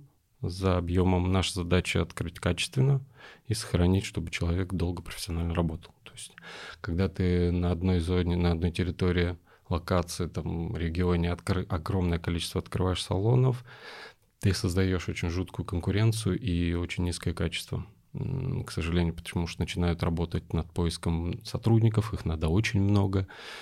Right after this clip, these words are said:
Сейчас некоторые, многие переманивают сотрудников, пытаются, там, э, создают высокие, там, зарплаты, ставят, при этом потом выгорают, потому что понимают, что просто переманить сотрудника — это не обязательно хороший бизнес.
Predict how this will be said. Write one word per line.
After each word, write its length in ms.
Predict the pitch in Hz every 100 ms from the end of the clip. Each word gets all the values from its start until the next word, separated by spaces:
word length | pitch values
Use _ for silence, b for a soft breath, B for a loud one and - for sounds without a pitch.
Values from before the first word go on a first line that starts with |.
| B B -
Сейчас 560 | - 87 - 85 -
некоторые, 460 | 87 85 85 - 82
многие 300 | 82 85 80
переманивают 840 | - 104 85 87 110 110 101 98
сотрудников, 600 | - 95 - 95 90 - -
пытаются, 600 | 92 - 87 85 - -
там, 680 | 90 87 85 82 82 82 82
э, 40 |
создают 480 | - 80 85 85 85
высокие, 460 | 85 - 82 -
там, 200 | 82 76 78
зарплаты, 600 | 85 85 98 110 110 110
ставят, 540 | - 92 87 87 - - -
при 140 | 85
этом 260 | 85 85 82
потом 300 | 80 82 80
выгорают, 640 | 87 90 92 104 107 110
потому 240 | - 87
что 120 | 85 -
понимают, 380 | 85 87 87 82
что 260 | - 87 B B B -
просто 320 | 95 - -
переманить 480 | - 87 90 90 -
сотрудника — 560 | 82 - 82 85 -
это 140 | 85 80
не 240 | 85 80 B B B -
обязательно 480 | 82 85 80 87 80
хороший 420 | - 82 - 85
бизнес. 400 | 82 85 87